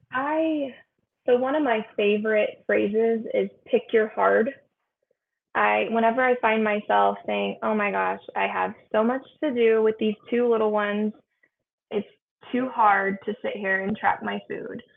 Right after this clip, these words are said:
It's too hard to food prep and meal prep." You know what?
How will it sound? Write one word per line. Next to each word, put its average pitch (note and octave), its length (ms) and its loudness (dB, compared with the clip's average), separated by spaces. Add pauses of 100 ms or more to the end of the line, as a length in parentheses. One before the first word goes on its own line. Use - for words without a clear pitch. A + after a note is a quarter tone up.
(240)
It's G#3 120 -8 (140)
too A#3 180 0
hard G#3+ 440 2 (120)
to G#3 300 2 (160)
food G#3 260 2
prep - 300 -2 (100)
and G#2 160 -2
meal G2 200 -2
prep." - 280 -8 (540)
You B3 120 0
know C4+ 140 -2
what? B3+ 320 0